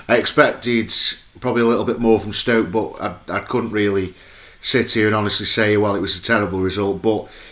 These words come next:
to be honest, I thought we were lucky, really. I thought they had the better chances if it wasn't for, you know, the fact they couldn't hit a barn door with a machine gun at the end of the day. But I'll take it. I think it's a positive, positive. We're now joint first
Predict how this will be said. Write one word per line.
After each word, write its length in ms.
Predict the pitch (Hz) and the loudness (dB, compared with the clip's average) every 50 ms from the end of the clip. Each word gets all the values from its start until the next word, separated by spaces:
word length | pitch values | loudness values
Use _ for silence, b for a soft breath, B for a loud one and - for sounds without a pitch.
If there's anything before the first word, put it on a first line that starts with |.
| B B B B - | B B B B -4
to 100 | - 120 | 2 4
be 80 | 139 | 6
honest, 220 | 139 135 120 - 147 | 6 6 6 4 4
I 100 | 139 127 | 4 4
thought 200 | - - 131 120 | 4 4 2 2
we 80 | 123 | 4
were 60 | 123 | 2
lucky, 520 | 120 127 131 131 - - 117 95 92 - - - | 4 4 2 2 2 -2 -2 -2 -2 -8 -10 -4
really. 400 | 98 107 107 107 107 104 110 110 | 0 0 2 2 2 2 2 2
I 60 | 107 | 2
thought 420 | - - 117 113 110 - - - - - 104 | 0 0 2 2 2 2 -2 -6 -10 -2 2
they 140 | 117 113 | 2 4
had 140 | 113 110 104 | 4 4 2
the 60 | 107 98 | 0 0
better 260 | - - - 101 - | -2 0 -2 -2 -4
chances 640 | - - 117 113 107 101 - - 117 117 107 95 | -2 0 0 0 0 -2 -4 -2 -2 -2 -2 -2
if 80 | 104 98 | -4 -4
it 60 | 113 - | -2 0
wasn't 360 | 117 113 110 120 113 101 - | 2 2 2 0 -4 -8 -4
for, 220 | - 113 113 107 107 B B B B B B B B B B | 0 0 0 0 -2 B B B B B B B B B B
you 120 | 120 123 120 | 0 2 2
know, 60 | 113 | 4
the 100 | 110 110 | 2 2
fact 240 | - 123 120 - 104 | 0 0 0 0 -2
they 60 | 120 | -2
couldn't 260 | 117 131 120 117 - | -2 -2 -2 -2 -2
hit 180 | - 120 120 120 | -4 -4 -4 -2
a 40 | 110 | 0
barn 260 | 123 120 113 113 113 | 2 4 4 4 4
door 160 | 117 120 120 | 2 2 2
with 80 | 110 117 | 0 0
a 40 | |
machine 440 | 120 120 117 - 139 143 143 139 127 | -2 -2 0 2 2 2 2 2 0
gun 240 | 98 98 98 90 98 | 0 -2 -2 -2 -4
at 80 | 90 73 | -4 -2
the 80 | 104 | 0
end 180 | 107 104 101 101 | 0 0 0 -2
of 60 | 95 | -2
the 80 | 98 98 | -2 -2
day. 280 | 98 98 101 107 117 113 | 0 0 0 0 0 0
But 260 | 113 117 110 - - B B B B B B B B | 0 -2 -4 -4 -6 B B B B B B B B
I'll 120 | 123 135 | 0 2
take 320 | - - 143 151 151 151 143 | 4 4 4 4 4 2 -2
it. 180 | - - - - - - | -6 -6 -8 -12 -16 -10
I 60 | - 101 | -6 -4
think 160 | 123 120 107 | -2 -2 -2
it's 100 | - - | -2 -4
a 60 | 107 | -4
positive, 720 | - - 131 127 117 - 98 110 113 110 95 - - - - - - - | 0 2 2 2 2 0 -2 -2 -2 -4 -6 -14 -20 -20 -20 -20 -10 -2
positive. 480 | - 131 120 - - - - 139 135 | -2 -2 -2 -2 -4 -4 -4 -2 -2
We're 80 | 139 139 | 0 2
now 260 | 143 147 147 147 143 | 4 4 4 4 4
joint 320 | - 151 147 143 139 - - - - - | 2 2 2 2 2 -2 -10 -18 -16 -6
first 560 | - 147 165 190 180 127 - - - - - | -2 0 2 4 2 2 0 -2 -8 -8 -14